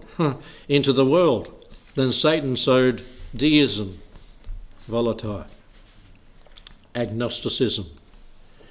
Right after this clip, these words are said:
and all the things that he brought. No sooner did God sow with, say, C H Spurgeon and D L Moody, and Satan sowed his crop.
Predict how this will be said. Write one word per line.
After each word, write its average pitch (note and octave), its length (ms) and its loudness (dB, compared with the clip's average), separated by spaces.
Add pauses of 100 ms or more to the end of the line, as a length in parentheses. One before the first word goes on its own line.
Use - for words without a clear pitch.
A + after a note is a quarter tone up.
(160)
and B2 120 -4
all B2 140 0
the A#2 80 0
things A#2 260 -4
that G#2 80 -8
he A#2 80 0
brought. A2 280 -6
No C#3 180 0
sooner D3+ 300 0
did A#2 200 -4
God C#3 380 2
sow D3 340 2
with, C3 420 -4
say, C#3+ 440 0
C - 240 0
H C#3 260 0
Spurgeon D3 540 -2 (1200)
and B2 140 -2
D D3 160 6
L D3 140 6
Moody, D#3 520 0 (1000)
and A#2+ 180 -6
Satan D3 400 2
sowed B2+ 340 2
his F3 180 0
crop. - 460 -2